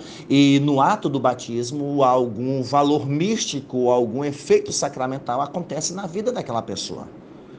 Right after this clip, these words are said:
Nós já entendemos que a pessoa que desce as águas do batismo, naquele exato momento, as águas do batismo não causam nada de espiritual na vida daquela pessoa,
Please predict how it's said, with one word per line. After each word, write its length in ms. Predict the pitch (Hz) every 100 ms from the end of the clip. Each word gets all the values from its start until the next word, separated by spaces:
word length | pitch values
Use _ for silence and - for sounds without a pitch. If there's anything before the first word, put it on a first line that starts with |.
| - -
Nós 260 | 117 110 110
já 80 |
entendemos 640 | 131 135 143 107 113 131 -
que 280 | 131 113 104
a 80 | 101
pessoa 360 | 107 - 123
que 120 | 127
desce 260 | 107 104 -
as 140 | 104
águas 240 | 101 98 101
do 80 | 107
batismo, 500 | 123 120 127 160 175 - -
naquele 460 | 147 165 - 127 123
exato 400 | 113 120 110 123
momento, 540 | 135 131 135 156 143
as 240 | 135 127 147
águas 340 | 165 170 147
do 80 | 135
batismo 540 | 139 - 127 127 143
não 560 | 139 127 131 135 139 131 -
causam 760 | 160 175 170 - 120 107 92 71 - - - - - - - - - -
nada 560 | 107 131 156 202 170 147
de 140 | 120
espiritual 520 | 131 - 131 123 117
na 140 | 113 113
vida 260 | 98 107
daquela 300 | 107 110 123
pessoa, 520 | 131 175 - 180 214